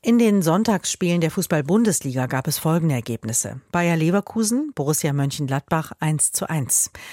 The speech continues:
Eintracht Frankfurt, Union Berlin drei zu vier. Und Borussia Dortmund, V F L Wolfsburg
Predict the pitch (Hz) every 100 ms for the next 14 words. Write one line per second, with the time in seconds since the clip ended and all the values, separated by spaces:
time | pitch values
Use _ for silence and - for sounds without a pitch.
0 | - - 160 151 - 131 - - - 156
1 | - 202 294 - - 175 165 170 160 147
2 | 135 139 175 254 320 - 139 147 - -
3 | 196 165 117 - - - - - 233 254
4 | 196 185 - 151 147 175 - 180 175 -
5 | - - 156 - 151 - 143 127 139 196
6 | - - 165 165